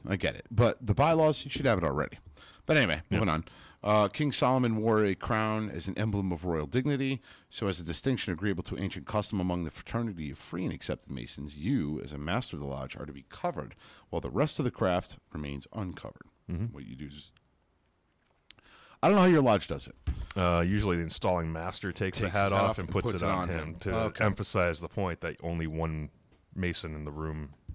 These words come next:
Speaker 2: is covered.
Speaker 1: I do it differently. So I keep my cover on,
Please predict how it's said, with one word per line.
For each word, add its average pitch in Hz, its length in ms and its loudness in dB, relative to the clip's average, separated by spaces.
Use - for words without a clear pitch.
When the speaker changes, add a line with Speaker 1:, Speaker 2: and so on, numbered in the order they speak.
Speaker 2:
is - 100 -14
covered. - 280 -10
Speaker 1:
I 175 360 6
do 131 280 6
it - 120 2
differently. 95 460 -2
So 107 240 0
I 120 160 4
keep 143 260 -2
my 120 200 2
cover 143 340 2
on, 135 160 2